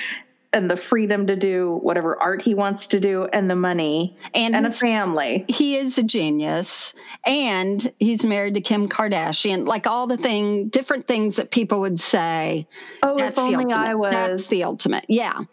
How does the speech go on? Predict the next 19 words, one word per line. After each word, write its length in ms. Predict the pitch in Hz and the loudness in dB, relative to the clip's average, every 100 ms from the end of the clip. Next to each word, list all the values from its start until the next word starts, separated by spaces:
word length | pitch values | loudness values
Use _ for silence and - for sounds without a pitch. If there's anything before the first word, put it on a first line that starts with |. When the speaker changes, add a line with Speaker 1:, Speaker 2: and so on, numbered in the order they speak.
| _ _ - | _ _ -2
Speaker 1:
Yeah. 560 | 285 427 415 180 139 202 - - - | 0 2 0 0 -2 -4 -8 -20 -16
Speaker 2:
So 400 | - 339 294 269 | -4 0 0 0
I'm 200 | - 254 | 0 0
sure 320 | 269 - 359 539 453 | 0 -2 0 0 0
this 260 | 262 269 - | -2 -2 -2
is, 300 | 294 302 285 | 0 0 0
you 120 | 254 | 0
know, 360 | 233 208 214 - | 2 0 -2 -4
is 220 | - 240 - | -4 -4 -4
something 800 | - - - 196 208 - 247 294 | -8 -2 0 0 0 0 0 2
emotional 560 | 285 233 240 302 311 | 0 0 -2 0 0
in 120 | 349 | 0
him 360 | 330 262 220 226 | 0 0 2 0
that 100 | 196 | -2
he 260 | 165 190 240 | 0 0 0
feels 420 | - 294 285 285 | 2 0 0 -2
is 200 | 302 269 | -2 0
really 340 | 285 277 294 | 0 0 -2
true 720 | 285 - 214 196 190 190 190 | -2 0 0 0 0 0 -2